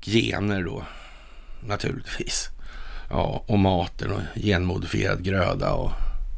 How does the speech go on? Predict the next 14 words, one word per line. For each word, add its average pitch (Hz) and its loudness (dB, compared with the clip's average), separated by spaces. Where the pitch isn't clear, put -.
så - 4
vidare, 104 4
och 95 -2
så 101 4
vidare, - 0
och - -6
så - 0
vidare. - -2
Är - 2
det 98 6
riktigt 139 4
schysst, - -2
det - -2
här? - -4